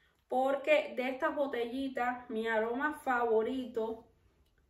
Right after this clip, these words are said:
es el de Santal treinta y tres de la marca Le Labo, que eso huele a puro lujo. A mí me gusta el perfume,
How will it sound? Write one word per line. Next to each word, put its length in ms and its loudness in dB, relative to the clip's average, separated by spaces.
es 500 2
el 280 0
de 180 0
Santal 640 -2
treinta 380 -2
y 100 -2
tres 600 -4
de 200 0
la 140 4
marca 460 0
Le 380 0
Labo, 380 2
que 160 -2
eso 240 -2
huele 500 -2
a 300 -2
puro 420 -2
lujo. 480 0
A 120 2
mí 160 2
me 120 6
gusta 280 0
el 80 2
perfume, 720 -2